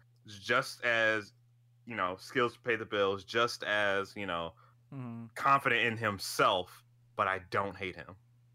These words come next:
Speaker 1: I don't know why.
Speaker 2: I think bec-, oh, here's the thing. He, he has, like, a weird loyalty thing too. Like, he, you, you, you know he would, you know he would probably do his best for someone else.
Speaker 1: But so would Homeboy. So would, uh, so would, uh,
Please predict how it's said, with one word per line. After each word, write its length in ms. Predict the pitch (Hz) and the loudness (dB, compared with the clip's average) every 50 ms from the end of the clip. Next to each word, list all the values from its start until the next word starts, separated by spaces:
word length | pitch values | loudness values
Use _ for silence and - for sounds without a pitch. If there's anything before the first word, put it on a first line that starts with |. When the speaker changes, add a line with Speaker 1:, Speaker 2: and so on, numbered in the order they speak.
| _ _ _ _ - | _ _ _ _ -8
Speaker 1:
I 80 | 85 85 - | -8 -6 -4
don't 180 | 107 101 95 90 | -2 -2 -2 -2
know 120 | 90 90 85 | -2 -2 -2
why. 300 | 82 80 71 71 80 98 - _ _ _ _ _ - | -2 -2 -2 -4 -6 -10 -12 _ _ _ _ _ -6
Speaker 2:
I 100 | - 165 | -4 -2
think 160 | 180 269 247 | -2 -2 -4
bec-, 200 | 208 - - - 139 | -6 -10 -12 -10 -10
oh, 140 | 185 180 - - | -10 -10 -10 -8
here's 140 | 151 202 196 | -8 -6 -6
the 60 | 202 | -6
thing. 140 | 160 196 180 | -6 -6 -4
He, 140 | 156 156 190 - | -2 -2 -2 -2
he 100 | - 165 208 | -2 -2 -2
has, 100 | 208 220 | -2 -2
like, 120 | 208 165 | -2 -2
a 80 | 165 139 | -4 -4
weird 300 | 127 131 143 147 139 131 | -2 -2 -2 -2 -2 -4
loyalty 440 | 127 117 127 135 135 123 - 123 107 | -4 -4 -4 -4 -4 -6 -6 -10 -14
thing 280 | - 98 95 95 101 | -14 -14 -14 -14 -14
too. 380 | - - 120 110 101 95 92 92 - _ _ _ _ _ _ _ _ _ _ _ _ - | -14 -12 -12 -12 -12 -12 -14 -16 -18 _ _ _ _ _ _ _ _ _ _ _ _ -4
Like, 200 | 143 143 127 - | -4 -4 -4 -4
he, 160 | - 185 196 170 | -6 -8 -6 -4
you, 220 | 156 196 202 180 | 0 2 2 2
you, 160 | 160 151 190 - | 2 -2 -6 -4
you 200 | 180 185 208 196 | -2 -2 0 0
know 200 | 170 170 180 185 | 2 2 2 2
he 160 | 165 160 156 156 | 2 2 2 2
would, 280 | 151 147 139 123 123 - _ _ _ _ _ - - - - | 2 2 0 -2 -6 -16 _ _ _ _ _ -20 -20 -12 -6
you 120 | 151 160 | -2 -2
know 160 | 165 180 180 | 0 0 0
he 180 | 180 165 165 165 | 0 0 0 0
would 160 | 151 147 131 | 0 0 -2
probably 280 | 143 139 139 131 131 123 | -2 -2 -2 -2 -2 -4
do 140 | 120 131 131 | -4 -4 -4
his 140 | 120 113 | -4 -4
best 380 | 104 120 117 113 110 - - - | -6 -6 -8 -8 -8 -10 -12 -12
for 240 | - 120 110 110 107 | -12 -10 -10 -8 -8
someone 280 | - - 123 117 110 104 | -8 -8 -8 -8 -8 -10
else. 320 | 95 73 58 - - - - - - _ _ _ _ _ _ _ _ _ - | -12 -14 -16 -18 -18 -20 -20 -20 -20 _ _ _ _ _ _ _ _ _ -8
Speaker 1:
But 240 | - - - - - | -6 -6 -6 -6 -6
so 200 | - 233 233 233 | -4 -2 -2 0
would 160 | 226 214 190 | 0 -2 -2
Homeboy. 600 | - 185 214 226 254 269 254 233 202 156 120 - - | 0 2 2 4 4 4 4 4 4 4 2 2 0
So 180 | - - 233 | 2 4 4
would, 140 | 240 233 220 | 6 6 8
uh, 320 | 226 220 220 220 214 208 202 | 8 8 8 8 6 6 4
so 180 | - 214 214 214 | 2 2 2 4
would, 160 | 214 208 202 | 4 4 6
uh, 420 | 208 208 208 214 208 208 208 196 | 6 6 6 6 6 6 4 2